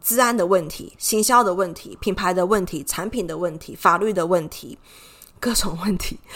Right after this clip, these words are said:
然后工商财务登记的问题，对，因为就是真的很像是一个智囊团，所以他有很多经营管理上，我都会把自己比喻为是，呃，偏企管的人管顾问，对，就是比较偏企管的人资顾问，然后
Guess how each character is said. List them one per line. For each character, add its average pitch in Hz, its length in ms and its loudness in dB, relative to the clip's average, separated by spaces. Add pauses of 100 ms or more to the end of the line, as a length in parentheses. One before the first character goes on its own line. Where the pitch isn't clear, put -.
(180)
然 - 180 4
后 220 60 -2 (260)
工 247 200 4
商 240 240 2
财 - 260 0
务 254 140 6
登 220 180 6
记 226 80 2
的 175 140 6
问 175 180 0
题， - 240 -10 (320)
对， 170 180 0
因 220 80 -2
为 269 280 0
就 294 120 -2
是 302 240 6
真 302 160 0
的 302 80 2
很 185 140 -2
像 196 180 2
是 208 140 0
一 202 60 2
个 180 180 4
智 214 380 0 (200)
囊 143 360 -8 (140)
团， - 280 -4 (440)
所 - 200 0
以 165 480 -2
他 - 180 -2
有 185 100 4
很 160 240 -4
多 170 180 2
经 208 220 0
营 180 100 0
管 147 160 -6
理 147 100 -6
上， 165 200 2
我 170 100 0
都 196 80 2
会 226 100 4
把 165 240 4
自 185 120 -2
己 190 120 0
比 160 140 -6
喻 175 100 -6
为 170 240 0
是， 196 280 2 (340)
呃， 170 260 0
偏 320 280 4
企 - 260 2
管 143 180 0
的 147 100 -4
人 143 200 -6
管 - 220 2
顾 147 180 -8
问， 143 180 -2 (320)
对， 95 220 -8
就 - 40 -10
是 180 100 0
比 170 60 -4
较 151 100 0
偏 196 240 2
企 - 180 -2
管 131 140 -4
的 107 100 -6
人 139 140 -8
资 175 180 -2
顾 180 160 -2
问， 165 160 -2
然 139 120 -6
后 170 420 -2